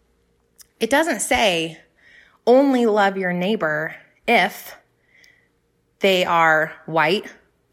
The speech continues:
black, Christian. What if they are gay? What if your neighbor is a hoodlum? What if your neighbor is that super loud neighbor that's, like, awkward and they're always putting their trash on the front lawn? Like,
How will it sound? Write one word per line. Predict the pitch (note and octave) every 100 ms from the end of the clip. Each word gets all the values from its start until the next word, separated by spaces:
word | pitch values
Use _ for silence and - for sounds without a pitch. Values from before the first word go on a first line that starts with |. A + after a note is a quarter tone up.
| -
black, | F3 D#3+ G#3 - - _ _
Christian. | - F#3+ - A3 G#3 C4 - _ _ - _ _ _ _ _
What | G3 A3
if | A#3+ A#3
they | A3+ A3+
are | G3 G#3+ G3 G3 G3+ - -
gay? | - B3 C#4 E3 - -
What | G3 G#3+
if | A#3+ B3
your | A#3 A3+
neighbor | G#3+ B3 D4 F#3 G3+ C4+ - _ _ _ _
is | G3+ G#3+ A3 A3 A3+ A#3 - - - _ _
a | C4+
hoodlum? | D#4 G4 A#3 C#3 D3+ G#3+
What | C#4+
if | F4+
your | F4+
neighbor | D#4+ D#4+
is | D#4+
that | B3 B3
super | - C4 B3
loud | A3 G#3+ A3
neighbor | G3+ G3 A#3 A#3
that's, | G3 G3
like, | F#3 F#3
awkward | E3+ F3+ A3 A3
and | G#3
they're | E3+
always | F3+ G3+
putting | A3 G#3
their | F#3
trash | - E3 G3+ A3
on |
the | G#3+
front | G#3+ G#3+ G3+
lawn? | G#3 G#3
Like, | F#3+